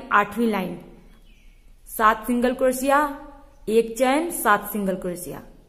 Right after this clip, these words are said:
ये नवीं लाइन में आठ सिंगल क्रोशिया, एक चैन और आठ सिंगल क्रोशिया। वैसे आठ लाइन है और ये छठी लाइन और ये सातवीं लाइन में हमने छह सिंगल क्रोशिया और एक चैन दोनों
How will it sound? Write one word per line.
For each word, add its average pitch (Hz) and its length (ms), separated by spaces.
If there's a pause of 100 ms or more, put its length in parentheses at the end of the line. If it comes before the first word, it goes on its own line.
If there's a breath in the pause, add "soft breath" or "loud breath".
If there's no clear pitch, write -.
(400)
ये 214 100
नवीं 208 320
लाइन 277 280
में 311 560
आठ 208 220
सिंगल 247 300
क्रोशिया, 262 440 (240)
एक 214 260
चैन 302 280
और 330 160 (120)
आठ 208 240
सिंगल 196 260
क्रोशिया। 180 360 (360 loud breath)
वैसे 214 320
आठ 214 300
लाइन 254 260
है 330 380 (100)
और 214 160
ये 247 100
छठी 208 420
लाइन 277 360
और 233 220
ये 269 100
सातवीं 247 400
लाइन 269 300 (300 loud breath)
में 254 60
हमने 254 280 (160)
छह - 180
सिंगल 240 300
क्रोशिया 254 360
और 277 100
एक 277 180
चैन 190 220 (320 loud breath)
दोनों 240 320